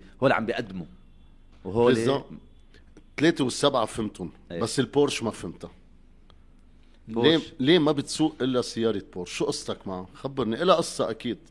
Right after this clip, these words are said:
Speaker 1: شو
Speaker 2: ما
Speaker 1: قصدك؟
Speaker 2: بتطلع.
Speaker 1: هيدي عقدة كانت عندي وأنا عم طفي فيها، هالعقد عم بشتري بورش.
Speaker 2: لا، خبرني.
Speaker 1: لا، ما كتير، ما كان في شيء بيربطني بالبورش أبدًا، إلا لمرة إنه،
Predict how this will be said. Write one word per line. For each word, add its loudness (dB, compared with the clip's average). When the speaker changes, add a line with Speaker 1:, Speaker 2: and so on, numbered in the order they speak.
Speaker 1:
شو -4
Speaker 2:
ما 6
Speaker 1:
قصدك؟ 0
Speaker 2:
بتطلع. -4
Speaker 1:
هيدي 2
عقدة 2
كانت -8
عندي -4
وأنا -4
عم -6
طفي -10
فيها، -6
هالعقد -4
عم -8
بشتري -10
بورش. -10
Speaker 2:
لا، 2
خبرني. -2
Speaker 1:
لا، -6
ما -6
كتير، -2
ما -2
كان -2
في -4
شيء -4
بيربطني -2
بالبورش -2
أبدًا، -6
إلا -4
لمرة -2
إنه، -4